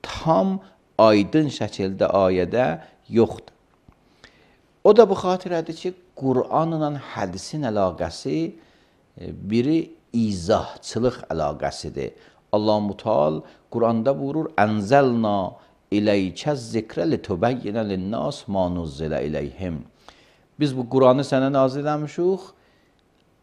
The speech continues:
iki vəzifən vardı. Bir vəzifən Qur'anı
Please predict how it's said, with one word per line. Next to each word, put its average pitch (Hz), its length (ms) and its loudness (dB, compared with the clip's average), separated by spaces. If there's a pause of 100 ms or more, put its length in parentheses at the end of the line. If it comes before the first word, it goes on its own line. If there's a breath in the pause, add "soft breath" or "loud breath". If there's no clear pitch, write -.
(200)
iki - 300 -4
vəzifən 98 720 0
vardı. 69 400 -6 (640 soft breath)
Bir 180 180 -2 (140)
vəzifən 104 760 0 (800 soft breath)
Qur'anı 110 460 0